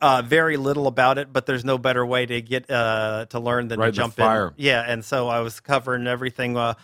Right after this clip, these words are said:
Speaker 1: mostly with regards to Orange County, and, uh, I did that for about three years, and then I started doing projects, uh, a cou-, for one year, and, uh, and actually,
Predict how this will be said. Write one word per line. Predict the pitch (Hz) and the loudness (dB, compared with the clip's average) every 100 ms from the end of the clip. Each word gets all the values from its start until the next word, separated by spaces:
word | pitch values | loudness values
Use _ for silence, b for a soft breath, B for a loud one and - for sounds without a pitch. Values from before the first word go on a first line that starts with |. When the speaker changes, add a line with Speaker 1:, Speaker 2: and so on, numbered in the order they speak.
| b - | b 0
Speaker 1:
mostly | 165 170 | 0 0
with | 143 123 | -4 -4
regards | 117 123 120 113 | -2 0 0 -4
to | - 127 | -8 -4
Orange | 117 110 - | -4 -6 -4
County, | 120 123 117 120 143 | -2 -2 -4 -8 -8
and, | 123 113 113 | -8 -8 -6
uh, | 113 | -6
I | 113 | -4
did | 120 113 | -6 -2
that | 120 123 | -2 -2
for | - | -6
about | 110 113 b b b - | -2 -2 b b b -4
three | 175 180 | 0 2
years, | 170 175 170 147 | 2 2 2 0
and | - 139 139 | -2 0 2
then | 175 | 2
I | 151 | 2
started | - 156 139 123 | 2 2 2 -2
doing | 131 117 | -4 -4
projects, | - 135 123 120 113 101 - - - | -2 0 0 -2 -6 -8 -12 -16 -10
uh, | 117 107 107 113 123 | -6 -6 -6 -8 -12
a | 123 | -14
cou-, | - - | -16 -18
for | - 120 | -8 -6
one | 110 117 117 | -2 -2 -2
year, | 110 107 107 110 | -6 -6 -6 -6
and, | 107 104 107 | -8 -8 -10
uh, | 110 110 110 _ _ _ _ _ _ _ _ | -10 -10 -16 _ _ _ _ _ _ _ _
and | 113 | -8
actually, | 113 226 320 - 151 127 131 | 0 2 2 0 -2 -2 -4